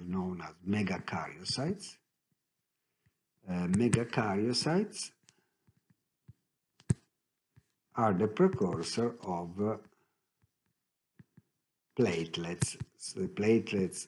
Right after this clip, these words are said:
as you know, are the small fragments of cells which are in the blood and they are very important for coagulation. So if you have a lot of platelets, uh, your blood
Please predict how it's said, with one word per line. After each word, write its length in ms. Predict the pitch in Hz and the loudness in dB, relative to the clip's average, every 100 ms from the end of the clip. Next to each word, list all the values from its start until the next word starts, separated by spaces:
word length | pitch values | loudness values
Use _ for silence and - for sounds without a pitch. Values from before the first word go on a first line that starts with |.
| - | -8
as 160 | 92 104 | -4 0
you 80 | 135 | 2
know, 280 | 104 95 113 95 | 2 2 -2 -2
are 120 | 95 | -2
the 200 | 87 95 | 0 -2
small 340 | 98 104 120 | 0 0 2
fragments 720 | 113 - 113 101 90 92 90 | 0 -2 -2 -2 -2 -4 -4
of 160 | 107 117 | -6 -4
cells 500 | - 131 117 135 - - _ _ _ _ | -2 2 2 0 -4 -10 _ _ _ _
which 220 | 101 95 | -6 -2
are 120 | 98 90 | 0 0
in 120 | 92 | 0
the 120 | 113 | 0
blood 720 | 135 143 113 82 90 127 190 - _ _ _ - | 0 0 -2 -4 -4 -2 -2 -6 _ _ _ -4
and 120 | 101 | 0
they 60 | 107 | 2
are 100 | 101 | 2
very 220 | 113 151 | 4 4
important 680 | 180 - - - - 120 123 | 2 0 -8 -10 -6 -4 -4
for 500 | - 180 110 147 - _ _ _ _ _ _ _ _ _ _ - | -4 -2 -2 -2 -8 _ _ _ _ _ _ _ _ _ _ -4
coagulation. 960 | 110 95 85 92 76 73 - 82 85 - | -2 -2 0 -2 -2 -4 -4 -4 -10 -20
So 200 | - 98 | -12 -8
if 260 | 87 80 - | -8 -8 -6
you 100 | 92 | -4
have 200 | 87 92 | -2 -2
a 80 | 110 | -2
lot 140 | 117 | -2
of 180 | 127 131 | -6 -4
platelets, 720 | 135 123 117 127 165 170 - - _ _ _ _ _ - | -2 0 0 0 -2 -4 -10 -14 _ _ _ _ _ -12
uh, 440 | 92 85 82 80 82 | -8 -6 -6 -6 -2
your 200 | 95 143 | 0 0
blood 720 | 135 85 - - 85 92 95 | 0 -4 -8 -10 -8 -6 -8